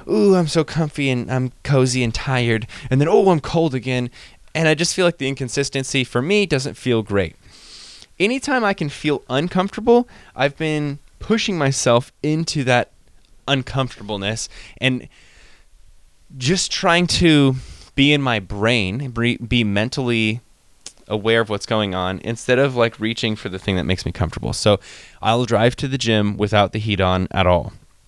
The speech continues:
My fingertips are cold. I think about how cold they are. Instead of trying to get rid of it, I think about how cold they are.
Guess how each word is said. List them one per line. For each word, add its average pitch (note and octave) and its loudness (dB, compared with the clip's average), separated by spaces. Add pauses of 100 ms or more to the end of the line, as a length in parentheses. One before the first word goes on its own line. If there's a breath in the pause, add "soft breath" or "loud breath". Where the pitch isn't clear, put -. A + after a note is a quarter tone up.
(560)
My F2 -6
fingertips C3+ 0
are C#3 2
cold. A#2 0
I G2+ -4
think C#3+ -4
about C#3 -2
how B2 0
cold A#2+ 0
they F#2 0
are. F2+ 0
Instead G#2 -2
of G2+ 2
trying G2+ 0
to G2+ -2
get F2 -4
rid A2+ 2
of A#2+ 2
it, G#2 0
I F#2+ -4
think C3+ -2
about D3 2
how B2 2
cold A2 0
they F#2 0
are. F#2 2